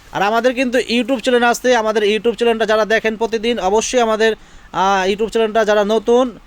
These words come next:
এখনও সাবস্ক্রাইব করেন নাই, অবশ্যই আমাদের YouTube চ্যানেলটা সাবস্ক্রাইব করবেন। আর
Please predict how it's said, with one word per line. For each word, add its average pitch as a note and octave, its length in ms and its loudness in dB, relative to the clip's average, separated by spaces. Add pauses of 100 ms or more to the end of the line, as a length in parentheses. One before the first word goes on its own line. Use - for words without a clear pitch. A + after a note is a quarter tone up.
(200)
এখনও A3+ 300 0
সাবস্ক্রাইব A3+ 380 -2
করেন A3+ 220 0
নাই, A#3 140 0
অবশ্যই G#3+ 320 2
আমাদের G#3+ 220 0
YouTube G3+ 240 0
চ্যানেলটা G#3 280 -2
সাবস্ক্রাইব G3 360 -4
করবেন। A3+ 420 0
আর F3 180 -2